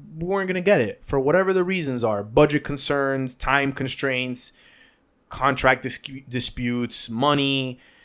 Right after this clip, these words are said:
you know, the actors getting bored, the, the showrunners getting bored. I don't know what fucking reason they had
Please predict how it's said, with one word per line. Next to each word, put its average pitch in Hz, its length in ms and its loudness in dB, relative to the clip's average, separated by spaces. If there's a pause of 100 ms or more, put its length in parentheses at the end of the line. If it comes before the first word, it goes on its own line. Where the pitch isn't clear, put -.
(160)
you 123 100 -6
know, 113 140 -4
the 113 100 -4
actors 131 400 2
getting 135 260 0
bored, 123 380 2
the, 113 100 -4
the 110 100 -8
showrunners 139 580 2
getting 127 220 -2
bored. 123 280 2
I 170 100 -6
don't 170 120 -2
know 151 180 0
what 139 200 0
fucking 123 320 -2
reason 113 260 -4
they 113 120 -8
had 113 360 -6